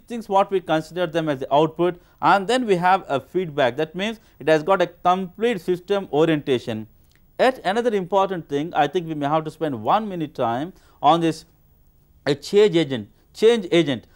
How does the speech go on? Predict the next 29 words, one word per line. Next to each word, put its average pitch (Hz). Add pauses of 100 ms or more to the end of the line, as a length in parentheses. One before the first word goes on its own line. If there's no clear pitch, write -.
(120)
Many 196
times 202
organization 180
development, 156 (540)
uh, 131 (600)
considers 226
that 170
there 170
is 202
a 196
need 196
to 160
bring 180
an 131
outside 175
person 160
to 135
bring, 143 (800)
uh, 120
what's 151
called 165
change 214
in 190
the 156
organization. 135 (280)
And 151
the 160
person 214
who 165